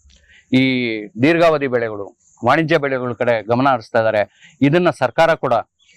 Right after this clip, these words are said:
ಹೆಚ್ಚೆಚ್ಚು ಏನು ಈ ರೀತಿ, ಯಾವ ರೀತಿ ನಾವು ಈ ನೈಸರ್ಗಿಕ ಕೃಷಿಗೆ ಪ್ರೋತ್ಸಾಹ ಕೊಟ್ಟು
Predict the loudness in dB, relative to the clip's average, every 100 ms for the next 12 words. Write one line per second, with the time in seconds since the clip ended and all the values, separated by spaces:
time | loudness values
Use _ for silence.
0 | _ -6 -2 -2 0 0 0 -2 -6 -12
1 | _ _ 0 2 2 2 2 0 0 0
2 | 2 2 0 -4 -2 -2 -2 -2 -2 0
3 | -2 -2 -6 -4 -4 0 0 0 0 0
4 | 0 0 0 -2 -4